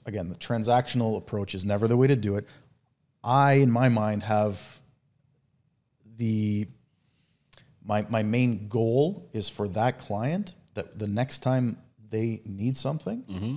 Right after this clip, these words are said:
Speaker 1: they think of me, they come back to me, or I'll expand on that. If they have a friend or family member that is looking for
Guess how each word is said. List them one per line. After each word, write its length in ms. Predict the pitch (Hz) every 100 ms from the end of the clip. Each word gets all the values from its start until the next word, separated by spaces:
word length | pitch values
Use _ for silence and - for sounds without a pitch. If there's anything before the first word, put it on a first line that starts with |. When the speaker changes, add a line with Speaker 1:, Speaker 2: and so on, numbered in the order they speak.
| -
Speaker 1:
they 140 | 123
think 260 | - 123 110
of 100 | 98
me, 120 | 95
they 160 | 92 110
come 220 | 120 107
back 260 | 101 92
to 80 | -
me, 160 | 95 90 -
or 360 | 165 107 175 - - _ -
I'll 100 | 87
expand 360 | - 92 92
on 120 | 92 95
that. 300 | 120 - - - _ _
If 220 | 135 135 117
they 140 | 120
have 180 | 113 107
a 60 |
friend 360 | 101 - 117 113
or 60 | 101
family 400 | - 110 131 127
member 400 | 127 175 240 - - _ _ _ _
that 160 | 110 110
is 140 | 98
looking 640 | 104 117 - 117 113 110 -
for 640 | - - 104 104 101 101